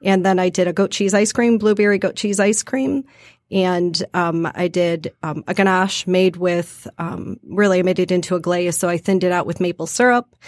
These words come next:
and sixty-two percent Valrhona chocolate. It was, you know, super silky and beautiful. And I'm, I love it that they challenged me that way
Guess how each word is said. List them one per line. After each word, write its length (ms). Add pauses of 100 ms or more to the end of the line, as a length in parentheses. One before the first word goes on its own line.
(320)
and 260
sixty-two 580
percent 400
Valrhona 440
chocolate. 460
It 100
was, 280
you 140
know, 80
super 400
silky 380
and 100
beautiful. 360
And 200 (160)
I'm, 240 (320)
I 120
love 200
it 140
that 160
they 100
challenged 460
me 120
that 180
way 180